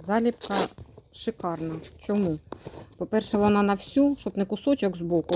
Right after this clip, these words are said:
а потім просто ліпучка у вас буде вичіплятися. А вона на всю, і вона через оцю фурнітурку. Це сама, сама класна і грамотна заліпка,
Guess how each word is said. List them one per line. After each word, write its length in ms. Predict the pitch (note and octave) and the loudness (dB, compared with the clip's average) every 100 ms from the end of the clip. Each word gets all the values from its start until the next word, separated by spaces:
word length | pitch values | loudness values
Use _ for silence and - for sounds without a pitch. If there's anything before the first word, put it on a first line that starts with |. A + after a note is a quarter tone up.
| - | 4
а 40 | |
потім 440 | F#3+ F#3+ F3+ F#3 F3 | 2 0 -4 -4 -8
просто 280 | F#3 - F#3 | -10 -8 -6
ліпучка 480 | F#3 - E3+ - F3 | -6 -8 -14 -8 -4
у 60 | |
вас 140 | E3+ E3+ | -4 -2
буде 240 | E3+ F3 | 2 2
вичіплятися. 760 | F3 E3 - E3+ E3+ - - - - - - - | 2 -4 -10 -8 -8 -8 -18 -20 -20 -20 -20 -6
А 80 | F#3+ | 0
вона 180 | G#3+ | 2
на 100 | G3+ | 4
всю, 260 | G3+ - A3+ | 2 4 4
і 40 | |
вона 240 | F#3 G3 A3 | 4 4 2
через 260 | G#3+ F#3+ | 2 -2
оцю 220 | F3+ - G#3 | -2 -4 -4
фурнітурку. 640 | - G3 G3 G#3 - F#3+ | -2 -2 -2 -2 -2 -2
Це 160 | - | 0
сама, 480 | A3+ C4+ D4 C#4 C4+ - - | 2 4 6 6 6 0 -4
сама 280 | A#3+ B3 A#3 | 2 2 0
класна 500 | - A#3+ - G#3+ G3 | 0 -2 -2 -4 -2
і 20 | |
грамотна 520 | G3 A3 A3 - G3 | 0 2 2 -2 -4
заліпка, 500 | F3+ F3+ F3 - F3+ | -2 -2 -2 -6 -10